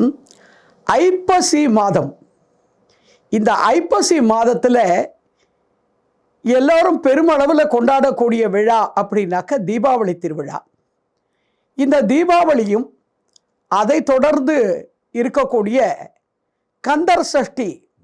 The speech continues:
விரதம், தீபாவளி அன்று வழிபடக்கூடிய கேதார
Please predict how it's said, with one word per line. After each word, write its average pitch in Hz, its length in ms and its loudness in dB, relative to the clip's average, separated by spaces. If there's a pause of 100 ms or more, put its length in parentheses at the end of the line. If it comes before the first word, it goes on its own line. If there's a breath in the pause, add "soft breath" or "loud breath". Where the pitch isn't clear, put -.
(120)
விரதம், 196 360 -2 (1800)
தீபாவளி 349 500 2 (140)
அன்று 285 280 0 (880)
வழிபடக்கூடிய 220 720 -2 (440)
கேதார 311 420 2